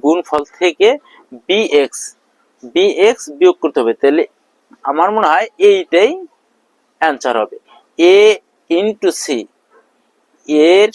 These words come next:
সাথে সি গুণ থেকে বি এক্স, বি এক্স বিয়োগ। তাহলে গ,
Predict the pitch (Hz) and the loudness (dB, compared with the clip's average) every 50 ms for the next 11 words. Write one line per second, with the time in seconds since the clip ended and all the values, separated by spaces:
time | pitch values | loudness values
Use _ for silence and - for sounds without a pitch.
0 | - - 139 127 - - 165 190 208 - - - - 143 147 165 170 139 117 123 | -6 -10 -10 -8 -6 -2 -2 -2 -2 -2 -6 -10 -6 -2 -2 -2 -2 -4 -4 0
1 | 131 147 175 220 277 359 370 _ _ _ _ _ _ _ _ _ _ _ _ _ | 2 2 2 2 0 -4 -10 _ _ _ _ _ _ _ _ _ _ _ _ _
2 | _ _ _ _ _ - - 190 190 - - - 175 202 247 277 _ _ _ _ | _ _ _ _ _ -4 -4 -4 -4 -2 -2 -2 -2 -2 -2 -4 _ _ _ _
3 | - 131 127 120 - 185 208 202 156 156 143 123 - - - - 143 127 - - | -20 -20 -14 -8 -4 -4 -2 0 0 0 0 0 -4 -10 -20 -20 -20 -14 -6 -4
4 | 202 214 147 160 180 214 233 233 - - - - - _ _ _ _ _ _ _ | -4 -2 0 0 2 0 0 -2 -4 -16 -18 -20 -20 _ _ _ _ _ _ _
5 | _ _ _ 170 165 160 180 160 127 107 - _ _ _ _ _ _ _ _ _ | _ _ _ -8 -2 0 2 2 2 0 -2 _ _ _ _ _ _ _ _ _
6 | _ _ _ _ - - 170 160 147 151 135 117 123 | _ _ _ _ -4 -2 0 2 2 0 0 0 0